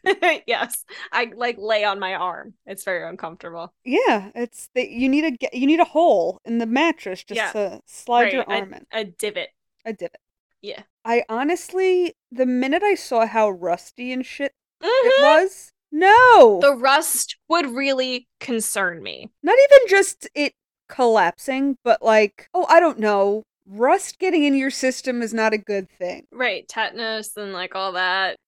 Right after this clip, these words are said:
Speaker 2: Yeah.
Speaker 1: Not good.
Speaker 2: No.
Speaker 1: And there's that one part towards the beginning where, like, a rung literally breaks off, and they're just like, <laughs> "Oh my God, I almost
Speaker 2: Did you
Speaker 1: died."
Speaker 2: hear that?
Speaker 1: Yeah.
Speaker 2: It's like, yeah, no
Speaker 1: Like,
Speaker 2: shit.
Speaker 1: this is when you turn around and go back. Like, I just, I don't,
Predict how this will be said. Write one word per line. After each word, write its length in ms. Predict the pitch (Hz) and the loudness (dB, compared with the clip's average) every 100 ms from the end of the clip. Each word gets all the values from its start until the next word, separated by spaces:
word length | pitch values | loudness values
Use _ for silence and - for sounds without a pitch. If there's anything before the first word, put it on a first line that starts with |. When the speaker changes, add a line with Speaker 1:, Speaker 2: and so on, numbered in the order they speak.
| - | -4
Speaker 2:
Yeah. 440 | 480 523 415 302 - _ | 0 4 4 4 -2 _
Speaker 1:
Not 240 | 247 269 262 | -2 -2 -2
good. 320 | 214 202 202 _ _ - | -2 -2 -4 _ _ -10
Speaker 2:
No. 440 | 311 311 247 226 - _ - | -4 -2 -2 -4 -8 _ -6
Speaker 1:
And 240 | 262 226 233 | -6 -6 -2
there's 240 | 262 262 | 0 0
that 200 | 262 247 | -2 0
one 200 | 254 262 | -2 -4
part 240 | - 254 | -2 -2
towards 260 | - 247 240 | -2 -6 -4
the 80 | 247 | -6
beginning 460 | 240 214 202 220 | -6 -4 -4 -6
where, 160 | 202 196 | -6 -6
like, 180 | 190 180 | -6 -6
a 140 | 214 | -8
rung 420 | 208 190 190 208 202 | -6 -6 -6 -6 -10
literally 420 | 196 185 180 190 | -8 -6 -6 -8
breaks 360 | 185 175 180 - | -8 -12 -12 -12
off, 420 | 165 175 - _ _ _ | -8 -8 -10 _ _ _
and 140 | - 233 | -8 -4
they're 80 | 226 | -4
just 180 | 240 320 | -4 -2
like, 160 | 262 | -4
<laughs> 80 | - | 0
"Oh 800 | 453 - 480 - 453 453 - 392 | 0 2 2 2 -2 -2 2 2
my 120 | 330 285 | 4 4
God, 220 | 320 285 | 4 4
I 80 | 262 | 2
almost 340 | 269 247 220 | 2 0 2
Speaker 2:
Did 160 | 269 - | 4 10
you 180 | 403 370 | 12 12
Speaker 1:
died." 60 | |
Speaker 2:
hear 280 | 302 269 302 | 10 10 12
that? 360 | 349 415 403 - 480 | 12 12 10 6 4
Speaker 1:
Yeah. 180 | 539 339 | 4 6
Speaker 2:
It's 80 | |
like, 300 | 440 415 - - | 6 4 2 4
yeah, 80 | 370 494 359 | 8 8 8
no 80 | 415 | 4
Speaker 1:
Like, 60 | - | 2
Speaker 2:
shit. 440 | - 453 320 - _ - | 0 4 4 2 _ -4
Speaker 1:
this 140 | 359 453 | -2 0
is 60 | 554 | 0
when 160 | 554 539 | 4 4
you 160 | 508 523 | 2 -2
turn 260 | - 359 330 | -2 0 2
around 280 | 277 277 | 2 2
and 100 | 247 240 | 0 -2
go 160 | 214 | -2
back. 360 | 208 190 147 220 | 0 -2 -2 -2
Like, 180 | 220 214 | -2 0
I 100 | 269 | 0
just, 200 | 320 269 | -2 -2
I 100 | 240 | -4
don't, 400 | 247 294 311 302 | -2 -2 0 -2